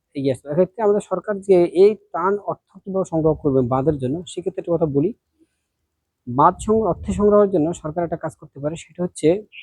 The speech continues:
আপনার সরকার নির্দিষ্ট ব্যাংকগুলোতে অ্যাকাউন্ট করে দিবেন এবং মোবাইল ব্যাংকিং ব্যবস্থা করে দিবেন। সরকার সেটা, সরকার পক্ষ থেকে ঘোষণা করা হবে,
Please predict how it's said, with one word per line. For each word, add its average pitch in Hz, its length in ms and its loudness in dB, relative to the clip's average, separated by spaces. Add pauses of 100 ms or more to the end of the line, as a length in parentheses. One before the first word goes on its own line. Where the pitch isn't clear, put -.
(720)
আপনার 135 340 2 (600)
সরকার 185 400 4
নির্দিষ্ট 170 460 2
ব্যাংকগুলোতে 165 840 0
অ্যাকাউন্ট 160 360 0
করে 165 160 -2
দিবেন 175 280 0 (560)
এবং 151 380 2 (220)
মোবাইল 160 300 4
ব্যাংকিং 165 400 2
ব্যবস্থা 147 300 -2
করে 165 160 -2
দিবেন। 175 240 0 (720)
সরকার 160 300 -4
সেটা, 175 460 2
সরকার 165 320 -2 (100)
পক্ষ 202 240 -4
থেকে 208 320 -6 (520)
ঘোষণা 165 300 2
করা 165 200 4
হবে, 175 280 0